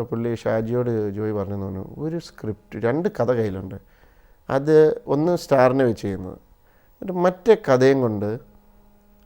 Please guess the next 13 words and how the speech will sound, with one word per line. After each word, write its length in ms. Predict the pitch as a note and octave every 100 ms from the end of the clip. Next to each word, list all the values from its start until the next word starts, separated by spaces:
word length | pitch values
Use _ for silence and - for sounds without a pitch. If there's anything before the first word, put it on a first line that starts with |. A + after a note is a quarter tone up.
| _ - -
ഇങ്ങനെ 400 | D#3 D#3+ E3+ D#3
നടക്കണമെങ്കിൽ 720 | A#2 G#2 G#2 - A#2+ G2+ G2 G2 - _
ആ 80 | G3+
ഡയറക്ടർ 480 | G#3+ A#2 A2 A2+ A2
എന്തെങ്കിലും 560 | A2 A#2 D3 E3 D#3+ C3+
അത് 100 | A2
മനസ്സിൽ 380 | G2 G2 - -
കണ്ടിട്ടുണ്ടാവുമല്ലോ, 680 | G2+ F#2+ G2 F#2 G2+ G2+ G#2
എന്തെങ്കിലും 400 | D3 F3+ F#3 F3
അതിനകത്തുനിന്ന്." 500 | C3+ C3 B2+ B2 A#2
പുള്ളി 300 | A2+ A2+ G#2+ - - _ _
ഫസ്റ്റ് 280 | - F#3+ -
പടം 280 | E3+ D3 D3+